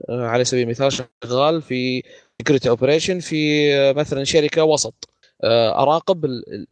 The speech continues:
الأجهزة اللي موجودة في الش-، ش-، في، في الشبكة هذه عن طريق نظام system centralized يرسل جميع المعلومات حق ال-، الأجهزة اللي موجودة في السيستم هذا. فأنا ك-، ك security operation، آه، يعني analyst، سوك analyst،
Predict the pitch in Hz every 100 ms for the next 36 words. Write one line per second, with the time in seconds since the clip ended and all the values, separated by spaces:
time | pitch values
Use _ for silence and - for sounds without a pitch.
0 | - 123 156 143 160 156 185 139 139 135
1 | 135 151 147 - - 151 - - 117 123
2 | 135 120 - - 156 135 120 120 139 147
3 | 208 - _ _ - 131 - 139 165 139
4 | 127 123 143 135 135 - 165 139 131 123
5 | 127 131 131 165 170 - - 135 160 151
6 | 139 120 113 131 147 147 113 123 120 127
7 | 135 131 123 113 - - _ _ _ -
8 | 143 120 117 127 113 110 123 117 143 143
9 | 120 113 120 131 131 160 165 220 151 -
10 | 170 - 135 131 104 110 - 123 - 190
11 | 202 196 135 131 123 123 127 120 - -
12 | 139 139 147 147 - 127 123 _ _ 117
13 | 113 110 113 113 104 - - 113 117 151
14 | 127 127 156 - - 120 120 143 - -
15 | 127 113 147